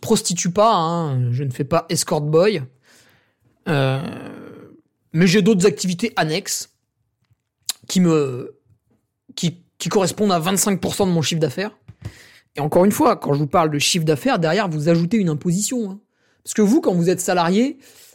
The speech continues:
moi, par exemple, quand j'ai été ingénieur, je touchais mille huit cent soixante euros net. C'est ce que je touchais, hein, une fois qu'on avait enlevé toutes les nouvelles saloperies, là, C G C, euh, je sais pas quoi, là.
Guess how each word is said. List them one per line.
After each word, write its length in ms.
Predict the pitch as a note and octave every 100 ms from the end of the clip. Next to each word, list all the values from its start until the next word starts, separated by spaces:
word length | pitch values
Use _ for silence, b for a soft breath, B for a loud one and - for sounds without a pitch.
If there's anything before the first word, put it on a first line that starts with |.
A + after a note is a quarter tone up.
| b
moi, 200 | F3 F#3+
par 140 | F3+ C#3+
exemple, 300 | D#3 A3 G#3+
quand 120 | E3+
j'ai 140 | C#3+
été 160 | D#3+ F3
ingénieur, 600 | E3 D#3 D#3 F3+ B3+ A#3+ -
je 180 | D#3 D#3
touchais 500 | C3 F3 G#3+ G#3+ F#3 b b b b -
mille 320 | F#3 A#3+ G#3
huit 120 | G#3
cent 240 | A3 A#3 G#3
soixante 420 | G3+ F3 G3+ F3
euros 200 | E3+ E3
net. 440 | D#3+ B3+ - - _ _ _ _ _ _ _ _ _ _ -
C'est 120 | -
ce 80 | G3+
que 120 | A#3+
je 80 | A#3+
touchais, 280 | C4 D4 C4+
hein, 80 | G3+
une 100 | F3+
fois 140 | G#3
qu'on 160 | G#3 F3+
avait 140 | F3
enlevé 320 | F3 F3 F#3+
toutes 180 | G3 F3
les 80 | G3
nouvelles 300 | F#3 F#3+ F3+
saloperies, 420 | G3 F#3+ F#3 A3
là, 140 | D#3+
C 180 | B2+ F3+
G 160 | D#3+ F3
C, 340 | - F#3+ F#3+
euh, 40 | D#3+
je 100 | B2+
sais 60 |
pas 80 | E3
quoi, 180 | F#3+
là. 100 | G#3